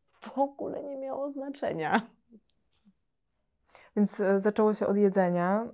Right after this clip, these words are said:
Speaker 2: E, kiedy weszły inne używki?
Speaker 1: Alkohol, no to pierwszy raz się upiłam, jak mam w pierwszej gimnazjum, to tam się ma dwanaście lat,
Speaker 2: Mhm.
Speaker 1: trzynaście. To już tak, że, że mnie przyprowadzili obrzyganą do domu.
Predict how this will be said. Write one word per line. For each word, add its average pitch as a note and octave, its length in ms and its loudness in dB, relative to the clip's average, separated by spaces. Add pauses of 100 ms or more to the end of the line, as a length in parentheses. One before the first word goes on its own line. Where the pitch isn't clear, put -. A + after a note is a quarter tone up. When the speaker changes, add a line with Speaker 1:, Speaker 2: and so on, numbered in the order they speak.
Speaker 2:
E, F#3+ 460 -2
kiedy G3+ 180 2
weszły F#3 260 -2
inne F3+ 260 -2
używki? F3 520 -10 (2000)
Speaker 1:
Alkohol, B3 880 4
no B3 80 -2
to B3+ 80 -2
pierwszy B3 280 -4
raz A#3 120 -6
się A#3 120 -2
upiłam, G#3 320 -2
jak F3+ 260 -10 (680)
mam F3 160 -4
w E3+ 60 -16
pierwszej F3 280 -12
gimnazjum, D#3 640 -12
to - 100 -20
tam - 180 -20
się - 160 -18
ma E3+ 60 -14
dwanaście - 560 -16
lat, - 300 -20 (280)
Speaker 2:
Mhm. F#3+ 180 -2
Speaker 1:
trzynaście. G3 500 -8 (840)
To - 100 -10
już F3+ 200 -10
tak, F3+ 220 -10
że, F3+ 500 -10 (140)
że F3+ 180 -14
mnie F3+ 180 -10
przyprowadzili F3+ 600 -10
obrzyganą E3 520 -8
do E3 100 -10
domu. E3 420 -10